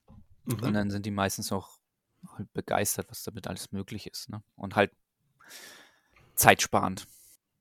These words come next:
Speaker 1: Ja, auf alle Fälle. Gerade wie du sagst, hey, so viel Beschäftigte, da ist das eh ein Traum. Bevor sie
Speaker 2: Genau.
Speaker 1: gar nichts machen, sollen sie das machen, ne?
Speaker 2: Genau. Also es ist auch jetzt nicht so, dass du nur zwanzig Minuten Übung machen kannst. Es gibt auch Programme, die gehen halt eine Stunde.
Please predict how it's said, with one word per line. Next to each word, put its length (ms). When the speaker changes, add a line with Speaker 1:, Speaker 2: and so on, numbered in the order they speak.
Speaker 1:
Ja, 160
auf 60
alle 200
Fälle. 320
Gerade 220
wie 60
du 100
sagst, 380
hey, 80
so 140
viel 260
Beschäftigte, 600
da 80
ist 120
das 120
eh 60
ein 120
Traum. 300
Bevor 260
sie 100
Speaker 2:
Genau. 100
Speaker 1:
gar 40
nichts 200
machen, 260
sollen 220
sie 60
das 140
machen, 300
ne? 60
Speaker 2:
Genau. 240
Also 180
es 80
ist 60
auch 100
jetzt 320
nicht 160
so, 120
dass 180
du 80
nur 200
zwanzig 380
Minuten 260
Übung 300
machen 240
kannst. 260
Es 140
gibt 180
auch 180
Programme, 440
die 80
gehen 360
halt 160
eine 100
Stunde. 480